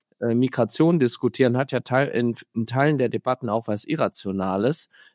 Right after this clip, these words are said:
Ähm, d-, da, da haben wir, da haben wir eine ganz andere Sensibilität. Also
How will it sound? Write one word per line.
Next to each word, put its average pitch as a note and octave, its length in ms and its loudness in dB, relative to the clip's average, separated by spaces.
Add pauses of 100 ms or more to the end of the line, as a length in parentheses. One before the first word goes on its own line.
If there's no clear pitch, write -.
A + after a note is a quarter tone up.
(140)
Ähm, A2+ 540 4
d-, - 320 -6 (140)
da, A2+ 400 4
da A#2 180 -2
haben C3+ 160 2
wir, C3+ 260 4
da - 280 -6
haben B2+ 140 0
wir C3 40 2
eine B2 140 2
ganz A#2 240 0
andere C#3+ 320 4
Sensibilität. G2+ 1080 0 (340)
Also A#2 460 4